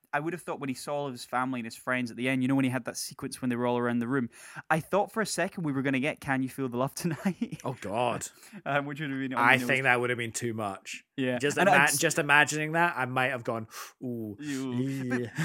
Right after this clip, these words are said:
Speaker 1: but, but to be fair, I mean, like, the last song, I'm Still Standing, I thought that was a little on the nose. Um, you know, but actually, the, the, I'm
Speaker 2: Well
Speaker 1: Still, the, the music video,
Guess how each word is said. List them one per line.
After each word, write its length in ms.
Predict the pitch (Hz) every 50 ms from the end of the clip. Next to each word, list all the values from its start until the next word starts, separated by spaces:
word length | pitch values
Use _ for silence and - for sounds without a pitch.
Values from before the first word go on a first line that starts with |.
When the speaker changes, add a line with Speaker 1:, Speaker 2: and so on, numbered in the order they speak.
| - - -
Speaker 1:
but, 180 | 254 220 -
but 140 | - 262 -
to 80 | - 202
be 80 | 254
fair, 260 | 208 - 302 269 233
I 40 | 196
mean, 140 | 175 180 180
like, 180 | 180 170 151 -
the 80 | 165
last 340 | 175 185 202 180 - - -
song, 260 | - 143 135 123 120 107
I'm 160 | 135 143 143
Still 200 | - - 139 127
Standing, 440 | 123 - - 147 156 151 127 113 123
I 140 | 147 185 190
thought 180 | - - 107
that 140 | 147 165 143 131
was 80 | 127
a 40 | 117
little 440 | 117 113 120 123 123 117 - 120 113
on 120 | 117 117 113
the 80 | 113
nose. 440 | 110 110 107 107 110 113 - - - _ -
Um, 540 | 120 120 120 117 117 117 117 113 113 107 - -
you 80 | 156 143
know, 100 | 143 127
but 180 | 110 156 -
actually, 280 | 160 175 - 180 180 240
the, 0 |
the, 280 | 269 294 311 311 311
I'm 120 | 311 320 330
Speaker 2:
Well 120 | 311 302
Speaker 1:
Still, 140 | 247 - - - - - - - - - - - 165
the, 140 | 143 165
the 100 | - 151
music 400 | 147 156 170 202 208 185 180 131
video, 580 | 131 120 135 180 170 180 135 101 78 80 113 143